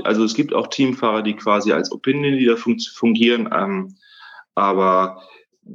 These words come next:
beim Teamfahrer kann, also das ist so, wie gesagt, was ich mitbekommen habe, da kann es sich eben noch weiterentwickeln, dass man eben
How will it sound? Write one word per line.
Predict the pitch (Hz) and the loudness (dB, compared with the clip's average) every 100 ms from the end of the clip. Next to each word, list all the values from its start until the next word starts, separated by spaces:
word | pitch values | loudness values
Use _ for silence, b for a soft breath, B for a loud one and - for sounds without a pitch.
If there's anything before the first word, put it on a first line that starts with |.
| - _ | -20 _
beim | 107 104 107 | -2 -2 -4
Teamfahrer | 127 131 127 113 98 | -2 -2 0 0 0
kann, | - 113 107 | -2 0 2
also | 95 95 | 0 0
das | 104 | -2
ist | 110 107 | 0 2
so, | 101 95 - | 4 4 0
wie | 101 | 0
gesagt, | 107 95 - | 2 2 0
was | 92 - | 0 2
ich | 110 | 2
mitbekommen | 117 - 95 101 95 | 2 2 -2 0 -2
habe, | 92 92 | -2 0
da | 90 | 0
kann | - 104 107 | 0 0 0
es | |
sich | 98 95 | 0 0
eben | 90 92 | -2 -2
noch | 85 | -2
weiterentwickeln, | 92 92 101 90 90 87 90 87 | 0 0 -2 -4 -4 -2 -2 0
dass | 87 - | -2 -2
man | 85 85 82 B B B B B | -2 -2 -4 B B B B B
eben | - 107 98 98 98 95 - | 0 0 0 -2 -4 -6 -14